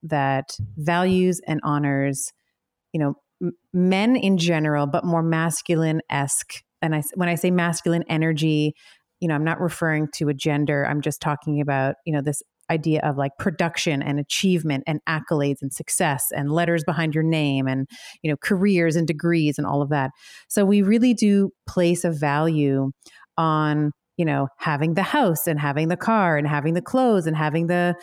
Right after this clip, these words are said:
you know, the makeup and the, you know, whatever, and the bags and the this and the that. And we have not really been taught about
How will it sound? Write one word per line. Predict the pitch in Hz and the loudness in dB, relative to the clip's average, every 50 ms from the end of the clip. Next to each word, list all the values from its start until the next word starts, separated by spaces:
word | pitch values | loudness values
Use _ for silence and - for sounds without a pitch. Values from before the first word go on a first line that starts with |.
| - - - _ | -14 -20 -14 _
you | - 175 | -4 0
know, | 165 165 160 165 | 0 2 2 2
the | 165 196 | 2 4
makeup | 202 220 247 233 - 202 175 160 - | 4 4 2 2 2 0 0 0 0
and | 165 160 160 | 0 0 2
the, | 165 160 - | 0 0 0
you | - 170 165 | 0 0 0
know, | 160 151 | 2 2
whatever, | 156 202 226 208 156 151 | 2 2 0 0 2 0
and | 147 151 | 0 0
the | 165 | 0
bags | 165 - 220 226 202 175 160 156 151 | 0 0 0 2 2 0 0 0 0
and | 170 160 | 0 0
the | 160 165 | 0 2
this | 175 196 170 - - | 2 0 0 0 -2
and | 160 | 0
the | 160 | 0
that. | 160 160 143 143 - _ _ _ _ _ _ _ _ _ _ _ _ _ _ - - - _ | 2 2 0 -2 -4 _ _ _ _ _ _ _ _ _ _ _ _ _ _ -14 -14 -10 _
And | - 175 175 170 170 175 175 175 - - - - - - _ _ _ _ _ _ _ _ | -4 -2 0 0 2 0 0 -2 -4 -12 -20 -20 -20 -20 _ _ _ _ _ _ _ _
we | - 170 208 208 208 208 202 202 202 202 - - _ | 0 2 4 4 4 4 4 4 4 2 0 -2 _
have | - - 208 202 180 180 | -6 -2 -2 0 2 2
not | 196 196 202 226 277 294 - | 2 2 2 2 2 0 0
really | - 180 185 190 170 185 175 | 0 0 0 2 2 2 2
been | 156 165 151 | 2 0 -2
taught | 147 - - 147 135 127 135 143 - - - - - - _ _ _ _ _ _ - | -2 -4 -4 -2 -2 0 0 -2 -4 -4 -6 -8 -10 -10 _ _ _ _ _ _ -4
about | 180 156 - 160 147 151 - - - 113 - - - - - | -2 -2 0 0 0 0 0 0 0 -2 -2 -4 -8 -10 -10